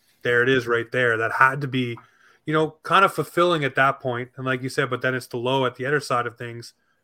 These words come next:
when you do end up getting eliminated. But yeah,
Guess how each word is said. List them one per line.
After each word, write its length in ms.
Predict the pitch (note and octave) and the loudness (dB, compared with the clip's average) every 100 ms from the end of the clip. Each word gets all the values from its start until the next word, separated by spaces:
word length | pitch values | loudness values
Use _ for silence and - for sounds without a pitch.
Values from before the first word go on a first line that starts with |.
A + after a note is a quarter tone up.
| _ - | _ -12
when 180 | B2 | -10
you 80 | B2 | -10
do 220 | A2+ B2 | -8 -4
end 140 | B2 A#2 | -4 -4
up 100 | A2 | -6
getting 220 | A#2 A2 | -8 -8
eliminated. 520 | G#2 A#2 A#2+ A2+ G#2+ G#2 | -10 -8 -8 -8 -10 -10
But 160 | G#2 _ - - _ | -12 _ -20 -20 _
yeah, 220 | A2 B2 | 2 2